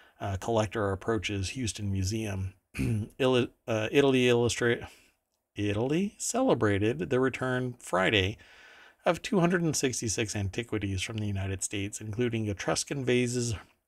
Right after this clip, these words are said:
I think at this age they're called vases, and, uh, ancient Roman coins and mosaics worth tens of millions of euros and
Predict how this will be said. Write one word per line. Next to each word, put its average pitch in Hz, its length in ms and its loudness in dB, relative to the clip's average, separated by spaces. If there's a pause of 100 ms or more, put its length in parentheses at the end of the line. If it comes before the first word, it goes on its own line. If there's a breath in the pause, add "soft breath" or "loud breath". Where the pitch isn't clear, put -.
(120)
I 104 100 -6
think 120 320 -4
at 107 160 -2
this 110 260 0
age 107 420 -2
they're 101 120 0
called 95 360 -4
vases, 98 680 -2 (720 loud breath)
and, 127 320 0
uh, 120 200 4
ancient 135 420 0
Roman 120 400 2
coins 131 420 -2
and 113 120 0
mosaics 104 580 -2
worth 98 240 -4
tens 147 400 -2
of 104 180 -2
millions 113 540 0
of 92 140 -2
euros 101 580 0
and 104 320 -6